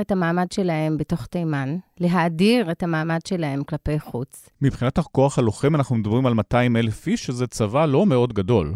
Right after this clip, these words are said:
Speaker 1: הערכות מדברות בערך על מאתיים, אפ-, יש כאלה שאומרים אפילו מאתיים חמישים אלף איש. אה, כ-, כל השאלה של מספרים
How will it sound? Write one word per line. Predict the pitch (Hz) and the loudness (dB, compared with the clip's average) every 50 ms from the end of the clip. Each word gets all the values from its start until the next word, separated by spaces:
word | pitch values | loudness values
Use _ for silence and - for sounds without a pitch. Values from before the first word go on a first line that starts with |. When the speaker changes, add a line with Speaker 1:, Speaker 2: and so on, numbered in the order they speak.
| 113 - - | -8 -8 -4
Speaker 1:
הערכות | - 220 240 233 247 269 - - 349 - 370 | -2 0 2 2 0 0 2 2 2 2 2
מדברות | 277 233 254 202 196 226 254 277 233 | 2 2 2 2 2 4 2 2 2
בערך | 202 214 226 226 - | 2 0 0 0 0
על | 226 202 | 0 0
מאתיים, | 185 175 - - 214 214 226 247 285 269 220 | -2 -2 -2 0 2 2 4 4 2 2 0
אפ-, | 202 - - 98 95 135 | -2 -4 -8 -10 -8 -4
יש | - 202 208 202 - | -2 0 0 -2 0
כאלה | - 226 208 202 208 208 | 0 2 2 4 2 2
שאומרים | 220 - 196 175 202 208 | 0 0 -2 0 0 -2
אפילו | 208 - - 202 202 | 0 0 0 0 0
מאתיים | 190 170 - 202 185 185 185 | 0 0 0 0 0 0 0
חמישים | - 165 147 156 165 - 233 247 285 302 | 0 -2 -2 -2 -2 0 0 2 2 2
אלף | 294 294 294 277 - - | 2 0 -2 -4 -4 -4
איש. | - 302 311 302 - - - - - | -2 0 0 -2 -4 -8 -10 -6 -4
אה, | - 185 196 196 185 180 180 | -2 -2 0 0 -2 -2 -4
כ-, | - - - - _ | -8 -12 -14 -14 _
כל | - 277 - 427 | -2 -2 0 0
השאלה | 392 - 247 214 226 | 0 0 0 0 2
של | 240 - 269 | 0 0 0
מספרים | 233 202 185 - - - 185 165 196 226 214 165 | 0 0 -2 -4 -4 -4 -2 0 2 2 0 0